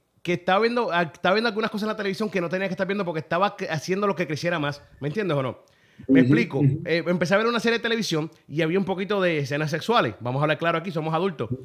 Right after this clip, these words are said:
Speaker 1: Y de momento veo que la serie empieza a tener más y más contenido fuerte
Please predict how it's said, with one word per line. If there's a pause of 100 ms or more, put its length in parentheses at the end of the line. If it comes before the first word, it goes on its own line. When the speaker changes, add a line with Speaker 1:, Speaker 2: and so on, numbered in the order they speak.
(340)
Speaker 1:
Y
de
momento (200)
veo
que
la
serie
empieza
a
tener
más
y
más
contenido
fuerte